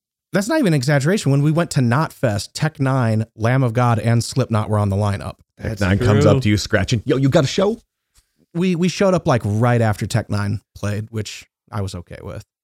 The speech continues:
Speaker 3: Uh, to be fair, I've li-, I've seen Tech Nine live twice on accident. And again, never went to go see their show. They just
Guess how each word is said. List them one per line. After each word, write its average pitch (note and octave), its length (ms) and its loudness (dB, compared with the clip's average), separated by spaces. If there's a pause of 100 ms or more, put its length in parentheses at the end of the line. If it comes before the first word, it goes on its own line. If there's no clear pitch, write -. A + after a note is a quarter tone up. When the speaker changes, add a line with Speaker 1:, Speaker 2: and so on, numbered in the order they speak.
(240)
Speaker 3:
Uh, G#2+ 120 -10
to - 180 -14
be E3+ 100 -10
fair, C3+ 260 -8
I've A2 200 -6
li-, F2 200 -2
I've F#2 240 -4
seen B2 300 -6
Tech A2 260 -6
Nine G#2+ 280 -2
live F#2+ 320 -2
twice F#2+ 340 -4
on D#2 100 -4
accident. F#2+ 640 -6 (600)
And F2+ 320 -6
again, G#2 280 -2
never C#3 240 0
went B2 200 0
to A2+ 80 0
go G#2 140 2
see G#2+ 180 0
their F#2+ 160 2
show. F#2 240 0
They F2 100 0
just F2+ 280 -6